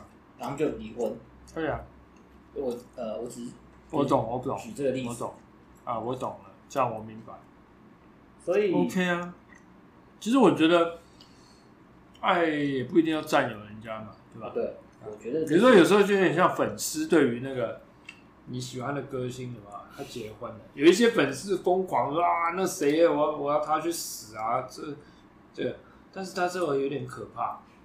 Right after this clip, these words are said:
Speaker 2: 因为他是明明你喜欢、你支持的人，他获得幸福，你却，哎，
Speaker 1: 嗯。
Speaker 2: 没送。
Speaker 1: 是。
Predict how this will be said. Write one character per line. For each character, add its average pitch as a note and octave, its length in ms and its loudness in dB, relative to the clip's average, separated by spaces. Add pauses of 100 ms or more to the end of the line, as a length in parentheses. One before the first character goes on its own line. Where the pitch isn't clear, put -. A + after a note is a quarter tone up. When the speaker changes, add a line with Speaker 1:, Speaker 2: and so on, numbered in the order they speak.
(140)
Speaker 2:
因 A3+ 140 0
为 G#3 60 2
他 G3+ 140 6
是 G3+ 140 0
明 E3+ 180 2
明 E3+ 160 0
你 D#3+ 80 -2
喜 B2 340 -10
欢、 C#3 220 0
你 B2 60 -4
支 A2 200 -12
持 B2 260 -8
的 A2+ 60 -8
人， - 80 -12
他 C3+ 120 -6
获 C#3+ 220 -2
得 A#2 140 -4
幸 A#2+ 280 -8
福， - 80 -20 (100)
你 - 80 -20 (120)
却， B2+ 300 -10 (100)
哎， B2 80 -10 (140)
Speaker 1:
嗯。 - 60 -8 (100)
Speaker 2:
没 G#2 160 -14
送。 C3+ 320 -4 (140)
Speaker 1:
是。 A#2+ 260 -16